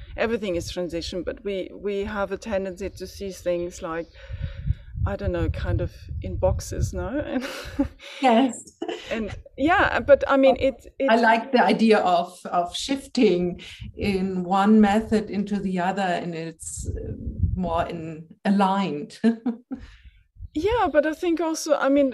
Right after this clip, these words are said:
Speaker 1: it, it can be a transition, you know, and it can actually be really beautiful when it happens, because it means that something is really kind of arriving, no? That something you've, something you've learned, you're really living it, no? And,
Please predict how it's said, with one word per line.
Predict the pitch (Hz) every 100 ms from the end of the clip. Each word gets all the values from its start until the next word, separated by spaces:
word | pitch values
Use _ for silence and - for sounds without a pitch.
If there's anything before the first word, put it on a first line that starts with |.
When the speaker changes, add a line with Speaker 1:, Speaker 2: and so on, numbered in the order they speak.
| -
Speaker 1:
it, | 196
it | 143 180
can | - 285 339
be | 330
a |
transition, | 269 240 202 185 - 190 190
you | 196
know, | 220 339
and |
it | 302
can | 269 240
actually | 233 - 254
be | 233 226
really | 233 220
beautiful | 202 247 349 - 202
when | 196 196
it | 196
happens, | 226 285 370 214 190
because | - 208 226 220
it | 226
means | 220 226 226 226
that | - 208 180 - _ _ _ _ _ _ _ -
something | 269 269 269 254
is | 226 208
really | 190 220 214 202 190
kind | - 214 190 190
of | 185 -
arriving, | 196 202 196 208 170 165 170
no? | 196 339 370
That | - -
something | - 226 226 220 208 202 - -
you've, | 214 190 _ _ _
something | - 277 262 277
you've | 247 226
learned, | 226 214 202 190 180
you're | 202
really | 196 208 202 190 190 185 190 _ _ _ _ _
living | 202 214 196 175
it, | 302 -
no? | 185 185 294 -
And, | - 170